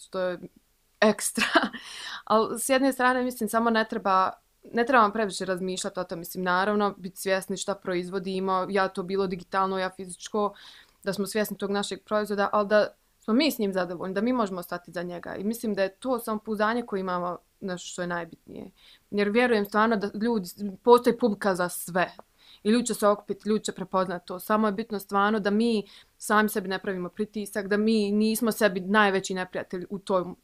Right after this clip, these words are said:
svom procesu. Jednostavno, znači, i taj glas koji nama govori svakakve nekakve ružne stvari, samo njega da otklonimo, jer mislim da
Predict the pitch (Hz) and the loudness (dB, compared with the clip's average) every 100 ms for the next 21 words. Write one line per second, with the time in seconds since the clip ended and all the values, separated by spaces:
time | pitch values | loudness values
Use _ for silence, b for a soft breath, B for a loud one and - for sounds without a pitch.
0 | - - 185 175 180 170 - - - _ | -12 -4 -4 -4 -10 -14 -18 -20 -20 _
1 | _ _ _ _ 202 196 190 196 185 190 | _ _ _ _ -4 -4 -4 -4 -2 -4
2 | 190 - 214 208 - 240 220 220 254 254 | -6 -4 -6 -4 0 0 0 0 2 2
3 | 240 - - 220 214 214 262 233 180 190 | 0 -4 -4 -2 0 4 6 6 4 2
4 | 185 190 190 220 b b b b 220 214 | 2 0 -6 -10 b b b b -2 -2
5 | 202 196 196 196 208 196 202 190 - 196 | -4 -4 -4 -2 -2 -2 -4 -4 -2 -2
6 | 185 233 220 214 196 185 190 196 208 190 | -2 0 0 2 0 -2 -2 -4 -4 -4
7 | 185 185 180 190 190 208 202 185 180 180 | -4 -4 -2 -2 0 -2 -2 -6 -4 -6